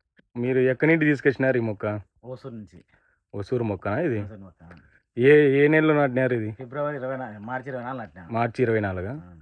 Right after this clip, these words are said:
Speaker 1: ఎన్నాళ్ళకి వచ్చిందయ్యా మనకి ఇది గెల?
Speaker 2: నూట అరవై రోజులు గోల స్టార్ట్ అయింది.
Speaker 1: నూట అరవై రోజులకు స్టార్ట్ అయిందా?
Speaker 2: ఆ, గోల స్టార్ట్ అయింది.
Speaker 1: ఎన్ని చీపులు నుండి ఎన్ని, ఎన్ని చీపులు వేస్తుంది?
Speaker 2: ఫస్ట్ స్టార్టింగ్ ఎనిమిది వేసింది, అటు
Speaker 1: మ్మ్.
Speaker 2: నుంచి తొమ్మిది, పది, పదకొండు వేసింటే నేను చేసినాము.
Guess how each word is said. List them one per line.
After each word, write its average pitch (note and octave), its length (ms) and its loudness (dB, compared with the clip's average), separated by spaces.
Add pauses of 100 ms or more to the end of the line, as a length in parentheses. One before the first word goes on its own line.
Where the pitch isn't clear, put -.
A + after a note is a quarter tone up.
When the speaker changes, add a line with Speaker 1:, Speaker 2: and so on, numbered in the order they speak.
(420)
Speaker 1:
ఎన్నాళ్ళకి D3+ 420 4
వచ్చిందయ్యా C3+ 360 2
మనకి E3 240 0
ఇది A#2+ 180 -2
గెల? A#2 140 0 (760)
Speaker 2:
నూట D#3 220 -8
అరవై D#3+ 360 2
రోజులు F#3 180 -2
గోల D#3 380 -2
స్టార్ట్ C3+ 260 -6
అయింది. G#2+ 220 -12 (100)
Speaker 1:
నూట A#2 160 -2
అరవై A#2 220 2
రోజులకు A2 260 -2
స్టార్ట్ G2 240 -8
అయిందా? F#2+ 220 -6
Speaker 2:
ఆ, C#3 260 -12 (440)
గోల G#2+ 120 -20
స్టార్ట్ - 240 -20
అయింది. A#2+ 160 0
Speaker 1:
ఎన్ని D3+ 260 6
చీపులు D#3 380 0
నుండి D3+ 240 2
ఎన్ని, C3+ 340 2
ఎన్ని C3 140 2
చీపులు C#3+ 320 4
వేస్తుంది? A2+ 520 0
Speaker 2:
ఫస్ట్ - 400 -14
స్టార్టింగ్ D#3 460 -6
ఎనిమిది C#3 300 -8
వేసింది, C3+ 320 -12
అటు F3+ 280 -14
Speaker 1:
మ్మ్. A#2 100 -2
Speaker 2:
నుంచి G2 260 -8
తొమ్మిది, B2+ 440 -14
పది, B2 360 -14
పదకొండు A2+ 260 -16
వేసింటే A2 460 -16
నేను A2+ 260 -16
చేసినాము. G2 380 -20